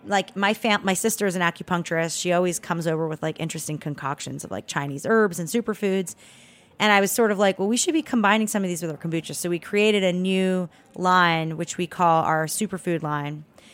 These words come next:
And that's where those fall in. So we're basically introducing always something from the known and something from the unknown into that line. So an example would be the chocolate reishi kombucha.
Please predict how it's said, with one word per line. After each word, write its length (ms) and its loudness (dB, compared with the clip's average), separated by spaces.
And 100 0
that's 240 4
where 140 4
those 300 2
fall 240 -2
in. 240 -10
So 160 0
we're 100 4
basically 520 4
introducing 680 -2
always 460 2
something 440 -2
from 220 -2
the 40 0
known 600 2
and 100 2
something 280 0
from 200 0
the 140 -2
unknown 680 0
into 220 2
that 220 2
line. 380 -4
So 180 4
an 60 4
example 420 2
would 100 0
be 220 0
the 100 -6
chocolate 400 2
reishi 560 -4
kombucha. 600 -2